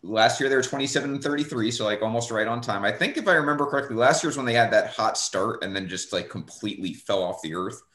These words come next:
Yeah. Uh, twenty-seven thirty-three, a negative forty-nine run differential. So once things fell off, they fell off hard for Seattle. Like, they just got destroyed the rest of the season.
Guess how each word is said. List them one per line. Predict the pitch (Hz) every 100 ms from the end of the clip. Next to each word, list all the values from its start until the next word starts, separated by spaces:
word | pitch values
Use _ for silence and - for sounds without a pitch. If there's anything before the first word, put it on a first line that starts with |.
| _ _ _
Yeah. | - 95 - - _ _ _ -
Uh, | 90 87
twenty-seven | - 160 170 175 151
thirty-three, | 156 147 143 135
a | 113
negative | 120 170 185 - -
forty-nine | 156 147 127 120 113
run | 98 98 90
differential. | 78 - 78 76 69
So | 95
once | 104 147 -
things | 160 143
fell | - 139 107
off, | 107 113 104
they | 110
fell | - 101
off | 92 - - -
hard | 120 110 92 78 -
for | 85
Seattle. | - 92 85 73 69
Like, | 71 85
they | 107
just | 110 110 - 95
got | - 98 -
destroyed | - - 117 98 87
the | 82
rest | 87 -
of | 87
the | 78
season. | - 101 92 87 85